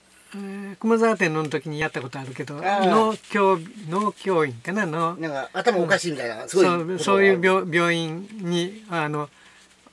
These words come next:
Speaker 1: あのー、収容されたわけやけど、その近くに、えー、日本紙幣史研究所っていうのを作って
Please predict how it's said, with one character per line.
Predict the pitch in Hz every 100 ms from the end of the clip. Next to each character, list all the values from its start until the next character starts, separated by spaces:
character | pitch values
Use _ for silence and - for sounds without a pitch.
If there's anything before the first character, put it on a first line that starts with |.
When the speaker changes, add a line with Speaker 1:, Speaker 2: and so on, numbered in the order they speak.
| - - - - -
Speaker 1:
あ | 175
の | 151 151 143 143 143 147 147
ー、 | 156
収 | - 156
容 | 147 139
さ | 147
れ | 135
た | 135 127
わ | 120
け | 147
や |
け | 151
ど、 | 131 - 113 -
そ | -
の | 269
近 | 269 - 165
く | 160
に、 | 151 175 139 - - _ - - - -
え | 151 147 147 147 147 147 147 151
ー、 | 180 214
日 | 233
本 | 247 170
紙 | - 190
幣 | 254 247
史 | -
研 | 226 233 233
究 | - 233
所 | 208 208
っ |
て | -
い | 135
う |
の | 123
を | 120 - - _ _ _ _
作 | - -
っ | 147
て | _ 143